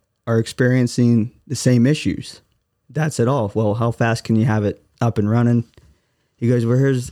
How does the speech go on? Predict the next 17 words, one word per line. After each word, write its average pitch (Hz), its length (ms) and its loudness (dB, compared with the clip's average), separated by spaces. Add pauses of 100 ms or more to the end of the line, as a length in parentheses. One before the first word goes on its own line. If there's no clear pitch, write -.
here's 135 240 0
the 113 140 2
issue. 98 380 -2
It's, - 380 -4
it's, 113 300 -2
it, 113 160 2
we're 110 140 0
pinging 139 340 0
it 131 160 0
and 110 120 0
it's 92 160 -4
coming 127 420 2
directly 107 460 0
from 104 220 -2
your 104 160 -2 (120)
house." - 320 -16 (400)
<laughs> - 100 -18